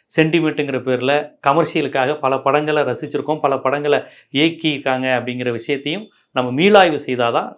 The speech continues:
வருங்காலத்தில் இது மாதிரி தவறுகளை சரி செய்ய முடியும். அந்த விதத்தில் மோகன் அவர்களுக்கு என்னுடைய நன்றி. உங்களை மாதிரி நபர்கள் இன்னைக்கு வெளிப்படையா அந்த மாதிரி உண்மைகளை பேசி ஒரு ஆய்வு செய்வது தமிழ் சினிமாவுக்கு ஒரு நல்ல,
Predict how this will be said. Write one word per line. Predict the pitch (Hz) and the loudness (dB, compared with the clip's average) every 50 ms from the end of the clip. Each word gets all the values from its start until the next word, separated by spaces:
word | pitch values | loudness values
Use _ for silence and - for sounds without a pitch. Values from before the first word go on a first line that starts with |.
| - | 2
வருங்காலத்தில் | 123 135 160 202 214 214 202 196 190 196 208 185 | 4 4 6 6 4 4 4 4 4 2 -2 -4
இது | 160 143 | -4 -4
மாதிரி | 143 143 143 135 | -4 -4 -4 -2
தவறுகளை | 139 135 147 147 135 147 165 | 0 0 0 0 0 -2 -6
சரி | 156 - 127 127 | -4 -6 -8 -6
செய்ய | - - 123 117 | -4 -6 -8 -6
முடியும். | 117 117 131 190 - - _ _ _ _ _ | -6 -8 -8 -8 -10 -12 _ _ _ _ _
அந்த | - 135 147 156 | -2 2 4 4
விதத்தில் | 151 156 165 160 190 170 156 | 2 2 2 0 -2 -4 -2
மோகன் | 135 143 165 202 208 180 202 185 139 - - _ | 0 4 6 6 8 8 6 2 0 -6 -12 _
அவர்களுக்கு | - - 127 131 131 127 120 120 113 - 180 160 | -4 -2 0 0 0 0 -2 -4 -6 -6 -10 -8
என்னுடைய | 135 127 131 131 127 131 123 | -6 -4 -4 -2 -2 -2 -2
நன்றி. | 120 120 123 135 135 139 185 220 220 - _ _ _ _ _ | -2 -2 -2 -2 -4 -6 -6 -8 -8 -12 _ _ _ _ _
உங்களை | - 147 151 156 151 | -6 -2 0 0 2
மாதிரி | 151 165 175 180 175 | 4 4 4 4 4
நபர்கள் | 156 147 147 160 156 156 190 | 2 4 2 2 2 2 0
இன்னைக்கு | 185 160 143 135 127 131 | 0 0 -2 -2 -2 0
வெளிப்படையா | 143 156 160 - 175 170 180 | -2 -2 -2 -2 -2 0 0
அந்த | 185 165 143 | 2 0 0
மாதிரி | 135 139 151 147 | -2 -2 -2 -2
உண்மைகளை | 135 135 139 147 151 143 139 131 | -2 -4 -4 -2 -2 0 -2 -2
பேசி | 135 - 131 135 135 135 156 | 0 -2 -2 -2 -2 -2 -2
ஒரு | 147 127 123 | 0 0 2
ஆய்வு | 120 131 143 151 143 | 2 2 0 -2 -6
செய்வது | - - 131 123 127 160 175 - | -6 -6 -6 -6 -6 -8 -10 -8
தமிழ் | - 156 165 190 190 | -6 -4 -2 -2 -4
சினிமாவுக்கு | 190 - 165 160 156 147 139 139 135 160 | -4 -6 -6 -4 -2 -2 -4 -4 -4 -4
ஒரு | 156 135 | -4 -2
நல்ல, | 131 127 131 147 143 123 110 - - | -2 -2 0 2 2 0 0 -4 -12